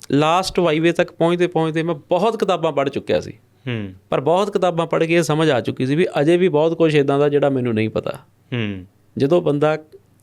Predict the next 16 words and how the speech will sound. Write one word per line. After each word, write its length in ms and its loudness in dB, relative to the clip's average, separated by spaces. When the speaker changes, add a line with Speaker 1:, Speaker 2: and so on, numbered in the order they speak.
Speaker 1:
ਘੱਟ 160 -4
ਪੜ੍ਹਦਾ 340 -4
ਹੈ, 120 -14
Speaker 2:
ਹੂੰ। 300 -8
Speaker 1:
ਇਹ 220 0
ਇੱਕ 240 -2
ਹੁੰਦਾ 200 0
ਹੀ 60 4
ਹੈ, 40 0
ਜਦੋਂ 280 -2
ਇਨਫਰਮੇਸ਼ਨ 500 -2
ਨਵੀਂ 260 0
ਨਵੀਂ 200 0
ਮਿਲਦੀ 320 0
ਹੈ 60 -2
ਨਾ, 80 -6